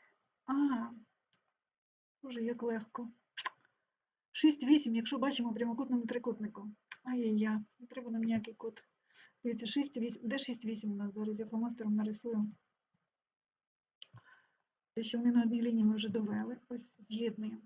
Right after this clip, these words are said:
Тут шість, вісім. А коли ми в трикутнику прямокутному бачимо шість і вісім,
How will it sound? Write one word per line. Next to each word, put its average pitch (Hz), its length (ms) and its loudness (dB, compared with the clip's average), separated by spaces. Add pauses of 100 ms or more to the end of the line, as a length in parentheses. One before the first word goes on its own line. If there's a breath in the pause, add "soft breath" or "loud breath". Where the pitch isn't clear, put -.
(220)
Тут 262 160 -6
шість, 240 280 -6
вісім. 214 360 -6 (1800 soft breath)
А 240 100 -8
коли 254 180 0
ми 254 120 -2
в - 40 -4
трикутнику 247 680 -4 (120)
прямокутному 226 600 0
бачимо 226 520 0 (560)
шість - 600 -6
і 220 120 0
вісім, - 680 -2